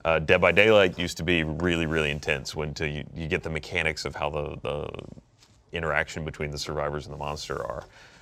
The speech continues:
Um, I think a, a kind of a side one that I always thought was, was intense and got me feeling like I should be scared, even though it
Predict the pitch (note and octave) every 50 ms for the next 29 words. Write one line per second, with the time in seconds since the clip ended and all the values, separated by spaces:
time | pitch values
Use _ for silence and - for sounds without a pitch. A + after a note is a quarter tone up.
0 | - - - - E2 E2 E2 E2 D#2+ D#2 C#2+ - - _ _ _ _ _ _ -
1 | - G2+ C3 B3 B3+ - A#3+ - G#2+ G2+ G2+ G#2 G2 F#2 - - C#3 C3+ A#2+ G#2
2 | G2 F#2 E2+ E2+ - - _ _ _ _ _ _ _ _ _ _ _ _ _ _
3 | _ _ _ _ _ _ _ _ _ - - - - - A2 B2 D3+ D#3 B2 F#2
4 | F2 F2 E2 D#2+ D#2+ D#2+ D2+ D#2 E2 F2 F2 E2+ E2+ D#2+ - - E2+ D#2 - -
5 | D#2+ - - - - _ _ _ - - E2+ D#2 - - - F#2 F#2+ E2+ - -
6 | - B2+ B2 G#2+ D#2+ - - - D#2+ - F2+ E2 - - E2 D#2+ D#2+ D#2 D2 -
7 | - - _ _ _ - - - - C3+ F3+ G#3 G#3 D#3 A#2 F#2+ D#2+ D#2 D#2+ D#2
8 | - - D2+ D2+ - - D#2 C#2+ D2 C#2+ - - D#2+ D#2 D2+ D#2 D2+ D2 D#2+ D#2
9 | E2 E2 D#2 D#2 D#2 D2+ C#2+ -